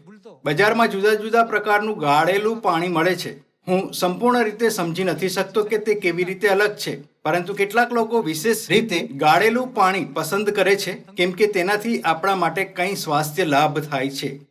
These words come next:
પછી આવો આપણે હજકીએલ અધ્યાય સુડતાલીસમાં જઈએ કે જીવનનું જળ આપણા માટે શું કરી શકે છે. આવો આપણે હજકીએલ અધ્યાય સુડતાલીસ વચન એક પર જઈએ.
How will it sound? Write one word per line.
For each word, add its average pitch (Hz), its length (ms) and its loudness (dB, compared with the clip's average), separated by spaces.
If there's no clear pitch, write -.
પછી 190 440 0
આવો 202 220 6
આપણે 220 360 2
હજકીએલ 254 480 0
અધ્યાય 175 360 0
સુડતાલીસમાં 190 720 -2
જઈએ 214 340 0
કે 202 240 0
જીવનનું 202 680 -2
જળ 196 240 4
આપણા 156 280 2
માટે 196 260 4
શું 247 220 -6
કરી 180 180 0
શકે 151 340 -2
છે. 143 240 -8
આવો 170 260 4
આપણે 165 380 2
હજકીએલ 196 520 4
અધ્યાય 170 240 0
સુડતાલીસ 190 720 -2
વચન 160 260 2
એક 208 320 4
પર 220 140 4
જઈએ. 160 480 0